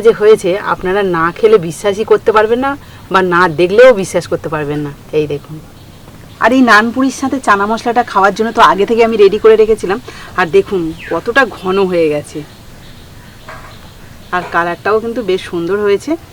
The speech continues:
তো এবার আপনাদের তো স্বাদটা বলতেই হবে, তার জন্য আমি এখান থেকে এক চামচ চানা মশলা নিয়ে নিচ্ছি একটা পাত্রে। এই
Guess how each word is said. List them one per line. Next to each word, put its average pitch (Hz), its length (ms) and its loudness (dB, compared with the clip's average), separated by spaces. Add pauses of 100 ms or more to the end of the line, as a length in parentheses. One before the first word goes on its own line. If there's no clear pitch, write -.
(320)
তো - 40 2 (120)
এবার 202 240 2
আপনাদের 202 340 -4
তো 226 120 2
স্বাদটা 175 340 -4 (100)
বলতেই 202 380 2
হবে, 175 160 0 (360)
তার 165 160 -4
জন্য 190 200 -6
আমি 208 140 -2
এখান 185 200 -6
থেকে 190 200 -6
এক 165 160 -8
চামচ 175 260 -8 (840)
চানা 160 240 -2
মশলা 175 320 -6
নিয়ে 196 180 0
নিচ্ছি 208 240 -6 (100)
একটা 175 220 -8
পাত্রে। 160 260 -10 (2000)
এই 151 60 -14